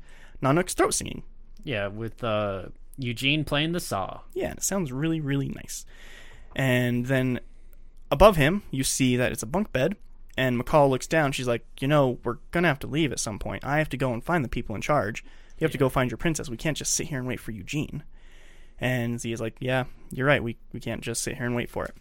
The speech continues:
Speaker 1: So he's about to go back to bed, and then you hear screaming from outside the camp, and a guy runs in. He's like, "I found him! I found him! I found your dog, Neller!" He's like, "What?" "I found your dog. He's at a camp. There's this whole other place, and he's called the King,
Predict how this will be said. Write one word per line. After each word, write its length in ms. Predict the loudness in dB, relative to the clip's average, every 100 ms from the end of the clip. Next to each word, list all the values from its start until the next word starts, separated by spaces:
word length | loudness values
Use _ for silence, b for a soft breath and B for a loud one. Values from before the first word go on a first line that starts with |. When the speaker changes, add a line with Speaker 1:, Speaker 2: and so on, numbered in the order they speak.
| -18 -16
Speaker 1:
So 140 | -6 -4
he's 120 | 2
about 160 | 2 4
to 40 |
go 60 | 2
back 180 | 2 0
to 60 |
bed, 260 | 2 4 4
and 120 | 2
then 140 | 0 0
you 100 | 0
hear 420 | 2 2 0 -4 -12 -10
screaming 440 | -4 2 8 8 8
from 180 | 6 4
outside 280 | 4 2
the 60 | 2
camp, 200 | 2 2
and 80 | 0
a 60 |
guy 180 | 2 4
runs 240 | 6 4 4
in. 160 | 2
He's 100 | 0
like, 140 | -4 -6 B B B
"I 80 | 6
found 260 | 10 12
him! 120 | 12 8 B
I 60 | 10
found 200 | 12 12
him! 60 |
I 60 | 10
found 360 | 12 12 12 10
your 100 | 12
dog, 480 | 12 12 12 12 2 b b b
Neller!" 360 | 8 10 8 4
He's 100 | -8
like, 120 | -8 4
"What?" 260 | 8 8 6 b
"I 60 | 6
found 240 | 10 12
your 80 | 12
dog. 240 | 12 10
He's 180 | 8 4
at 140 | 8 8
a 40 |
camp. 380 | 10 8 8 4 b b b
There's 140 | 2
this 140 | 6 8
whole 180 | 10 12
other 120 | 10
place, 300 | 10 10 10
and 80 | 6
he's 100 | 4
called 160 | 2
the 60 | 0
King, 360 | 4 8 8